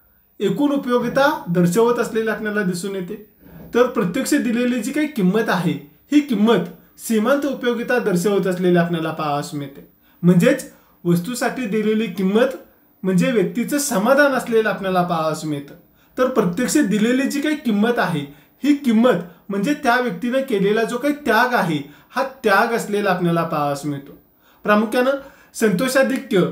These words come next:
म्हणजे एकूण उपयोगिता आणि सीमांत उपयोगिता या दोन्हींच्यामध्ये असणारा जो काही फरक आहे, हा फरक असलेला आपल्याला पाहावयास मिळतो.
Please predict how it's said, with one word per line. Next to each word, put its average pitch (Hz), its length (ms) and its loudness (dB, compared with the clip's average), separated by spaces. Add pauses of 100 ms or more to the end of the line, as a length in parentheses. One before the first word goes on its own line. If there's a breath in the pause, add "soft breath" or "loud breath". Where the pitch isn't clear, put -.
(280)
म्हणजे 196 520 -2 (380)
एकूण 208 420 2
उपयोगिता 175 840 2 (300)
आणि 254 280 0
सीमांत 262 560 2
उपयोगिता 175 840 0 (300 soft breath)
या 277 120 4
दोन्हींच्यामध्ये 254 880 0 (100)
असणारा 190 380 -2
जो 202 140 -4
काही 285 240 -2
फरक 254 340 2
आहे, 170 380 -2 (180 loud breath)
हा - 180 -2
फरक 233 320 4
असलेला 214 360 0
आपल्याला 180 320 0
पाहावयास 160 420 -2
मिळतो. 151 400 -6